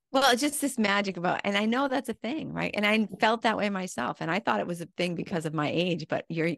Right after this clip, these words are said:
twenty years younger and you're still feeling that way. So I like to hear that because a lot of people think that, "Well, when, when I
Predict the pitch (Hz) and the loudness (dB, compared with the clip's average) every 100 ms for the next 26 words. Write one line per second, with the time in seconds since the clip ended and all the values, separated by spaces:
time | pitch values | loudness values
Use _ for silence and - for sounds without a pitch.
0 | - - 165 165 156 156 170 170 160 156 | -6 -4 -2 0 0 0 0 0 0 0
1 | 160 - 226 226 156 147 147 131 147 147 | -4 0 0 0 -4 -2 -4 -4 -2 -4
2 | - 160 156 - - _ 185 208 233 208 | -2 -4 -4 -18 -20 _ 0 2 2 -2
3 | 208 214 196 143 - 165 180 175 180 185 | -2 -2 0 -2 -4 -6 -4 -2 0 0
4 | 214 202 202 233 269 - 175 175 - - | -2 -6 -4 -6 -4 -2 -2 -4 -8 -20
5 | _ _ _ 208 208 - 196 175 | _ _ _ -2 -2 -2 0 0